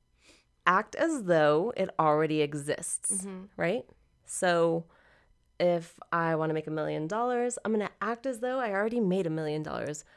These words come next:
Speaker 1: What would I do if I made a million dollars, right? I'd go to the Four Seasons and I'd go get, um, you know, spend a staycation at the Wynn and go to the spa, whatever it is.
Speaker 2: Mm-hmm.
Speaker 1: I don't know what you'd do if you had a million dollars, but you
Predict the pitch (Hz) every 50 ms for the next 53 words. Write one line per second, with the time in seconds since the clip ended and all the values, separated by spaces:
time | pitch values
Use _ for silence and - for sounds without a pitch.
0 | _ _ - 330 359 381 359 208 160 - - 202 190 175 165 170 151 156 156 151
1 | 147 147 151 147 151 151 151 151 147 - - - - - - - 185 208 254 285
2 | - - - - - - - 170 147 - - 170 165 175 170 160 - - 147 160
3 | - - - 247 247 240 214 233 233 220 214 208 208 202 180 165 165 160 147 -
4 | - - - - - _ - - 202 185 170 180 185 175 165 160 156 - - _
5 | _ _ - - 175 170 156 151 156 - - 185 180 160 151 151 - - - -
6 | _ _ - 208 196 185 180 170 - 170 165 165 - - 196 196 190 - 180 170
7 | 170 165 160 160 165 202 277 302 277 254 247 233 226 220 214 208 202 - 170 170
8 | 160 160 170 160 156 160 165 - - - - 269 262 240 226 214 202 180 117 -
9 | - 208 262 320 294 240 185 170 165 156 120 71 67 - - - 226 226 285 302
10 | 285 247 226 208 202 185 143 175 180 175 160 170 170 170 175 180 175 170 175 170
11 | 170 165 160 165 160 160 160 156 156 165 160 - - - - - - - - -
12 | - 208 202 190 185 - - 170 175 190 208 220 226 233 233 240 240 247 226 -